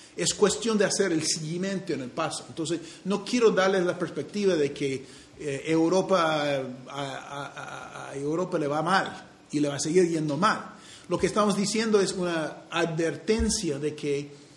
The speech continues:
hay, hay tareas que hacer. Y si se hacen esas tareas, la situación puede ser mejor. Y quiero también destacar, porque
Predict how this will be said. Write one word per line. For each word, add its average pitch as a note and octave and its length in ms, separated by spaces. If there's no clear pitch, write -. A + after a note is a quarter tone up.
hay, G3 380
hay F3+ 120
tareas F#3 400
que E3+ 100
hacer. - 360
Y E3+ 80
si - 160
se D3 140
hacen A#3+ 260
esas F#3 220
tareas, B2+ 380
la F#3+ 80
situación G3+ 440
puede F3 160
ser E3 100
mejor. E3 380
Y D#3 80
quiero A3 280
también G3+ 340
destacar, C#3 500
porque C3+ 400